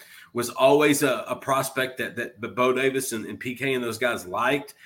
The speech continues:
but I don't know if he was ever in that must-get urgency type category. And you know how fluid the D-line recruiting has been, especially throughout the Southeast region. But right now, I think Blockton was more of a,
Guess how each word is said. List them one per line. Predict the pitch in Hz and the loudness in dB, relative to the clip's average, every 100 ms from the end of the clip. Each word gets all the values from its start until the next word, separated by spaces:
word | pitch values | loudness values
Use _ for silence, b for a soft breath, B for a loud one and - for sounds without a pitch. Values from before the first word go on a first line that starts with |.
| B _ | B _
but | 127 | 0
I | 123 | 0
don't | 113 - 160 160 156 | 0 2 2 2 2
know | 156 151 | 4 6
if | 147 | 4
he | 143 | 2
was | 131 120 | 0 -2
ever | 120 135 131 | -4 -2 -2
in | 123 120 | -2 -2
that | 113 113 - | -2 -4 -6
must-get | 113 110 127 123 - - 120 123 _ - | -6 -2 0 2 -2 -6 -8 -8 _ -4
urgency | 117 123 151 143 - 151 | -2 0 0 -2 -2 -4
type | - 156 160 | -2 0 0
category. | - 147 147 139 147 151 147 B B | 0 -4 -4 0 2 2 0 B B
And | 117 | -2
you | 139 | 0
know | 165 160 | 4 2
how | 147 139 | 2 0
fluid | 120 - 156 160 147 117 | -2 -4 0 4 2 2
the | 107 | -8
D-line | 131 135 127 120 | -4 0 0 -2
recruiting | 120 120 139 120 | -6 -4 -2 -2
has | 113 104 | -4 -4
been, | 131 131 131 | -4 -2 -2
especially | 123 - 135 143 | -4 -4 -4 -4
throughout | - 120 120 | -4 -6 -6
the | - | -8
Southeast | - 120 120 120 113 107 | -6 -4 -6 -8 -10 -6
region. | 123 135 135 139 B B _ | -6 -4 -4 -6 B B _
But | 113 | 0
right | 135 139 | 2 2
now, | 147 143 131 B B B | 4 4 2 B B B
I | 131 | -2
think | 131 165 160 - | 2 -2 -2 -10
Blockton | 113 131 135 139 135 123 | -4 2 2 2 0 0
was | 120 117 | 0 2
more | 127 127 120 | 4 6 4
of | 110 | 2
a, | 113 113 101 | 0 0 -2